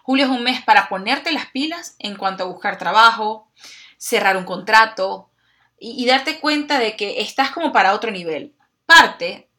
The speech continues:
de lo que trae la luna llena en tu signo el siete, ocho, nueve de julio es eso,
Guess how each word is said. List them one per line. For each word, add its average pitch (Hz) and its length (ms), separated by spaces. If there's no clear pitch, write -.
de 214 140
lo 220 100
que 220 100
trae 285 220
la 262 100
luna 254 180
llena 247 160
en 233 80
tu 214 80
signo 208 360
el 180 140
siete, 226 300
ocho, 220 200
nueve 208 280
de 185 80
julio 185 340
es 202 100
eso, - 360